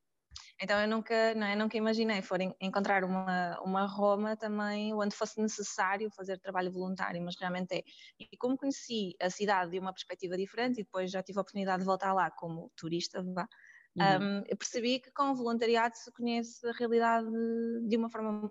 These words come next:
Speaker 1: diferente, se calhar mais genuína, não sei, mas, mas é diferente, não é? Conhece muito mais a, a cidade em si e as pessoas.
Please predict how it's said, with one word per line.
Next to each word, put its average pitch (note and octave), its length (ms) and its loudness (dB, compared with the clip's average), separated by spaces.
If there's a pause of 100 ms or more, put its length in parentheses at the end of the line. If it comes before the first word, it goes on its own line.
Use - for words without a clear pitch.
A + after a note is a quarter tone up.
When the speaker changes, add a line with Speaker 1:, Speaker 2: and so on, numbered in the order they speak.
(140)
Speaker 1:
diferente, F3+ 480 -6 (140)
se - 80 -20
calhar F#3+ 220 2
mais F#3+ 160 2
genuína, F#3 420 -2
não F3+ 160 -4
sei, B3+ 240 -8 (500)
mas, G3+ 540 4
mas G3+ 240 2
é G3 100 4
diferente, F3 640 0
não E3+ 80 -4
é? F3+ 80 -2
Conhece F#3 400 -4
muito F#3+ 260 0
mais F#3+ 600 -2
a, F#3 300 -2
a - 20 -2
cidade F3+ 400 0
em F#3+ 80 2
si C4+ 220 -2
e B3+ 60 4
as A#3+ 100 2
pessoas. G3+ 500 -2